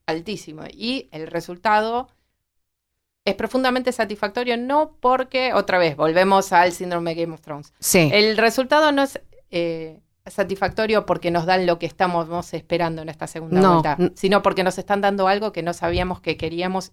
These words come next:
Speaker 1: y cuando lo
Speaker 2: Exacto.
Speaker 1: recibimos decimos, "Esto es exactamente lo que debería pasar".
Speaker 2: Es la, la gran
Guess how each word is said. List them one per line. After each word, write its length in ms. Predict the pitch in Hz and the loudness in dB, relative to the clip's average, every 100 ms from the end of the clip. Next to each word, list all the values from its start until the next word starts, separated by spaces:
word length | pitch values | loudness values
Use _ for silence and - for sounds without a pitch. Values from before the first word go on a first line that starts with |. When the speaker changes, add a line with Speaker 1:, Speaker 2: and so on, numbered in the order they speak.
| - | -14
Speaker 1:
y 140 | 156 | -8
cuando 260 | 151 147 151 | -6 -6 -2
lo 60 | |
Speaker 2:
Exacto. 160 | 156 156 | -2 0
Speaker 1:
recibimos 240 | 185 185 | -2 0
decimos, 440 | 165 156 165 165 - | -2 -2 -4 -6 -8
"Esto 240 | - 170 175 | -4 -4 -4
es 100 | 170 | -6
exactamente 580 | - 170 165 170 170 165 | -2 -2 0 -2 -2 -4
lo 100 | 160 | -4
que 80 | |
debería 380 | 156 156 156 165 | -4 -4 -2 0
pasar". 260 | 151 - 220 | 0 0 6
Speaker 2:
Es 120 | 240 | 8
la, 160 | 254 208 | 8 6
la 160 | 190 | 6
gran 80 | 185 | 6